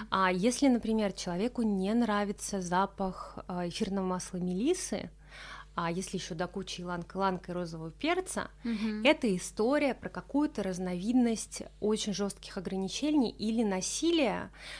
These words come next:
Speaker 1: но в очень широком смысле это может означать,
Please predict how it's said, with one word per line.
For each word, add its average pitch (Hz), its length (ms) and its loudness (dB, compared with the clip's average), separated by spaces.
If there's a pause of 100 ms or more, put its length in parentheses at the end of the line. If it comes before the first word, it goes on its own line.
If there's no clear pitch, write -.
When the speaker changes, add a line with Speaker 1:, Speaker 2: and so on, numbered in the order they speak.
Speaker 1:
но 220 140 4
в 196 140 -4
очень 285 400 2
широком 202 1200 0
смысле 277 500 2
это 214 140 -2
может 233 300 -2
означать, 240 680 0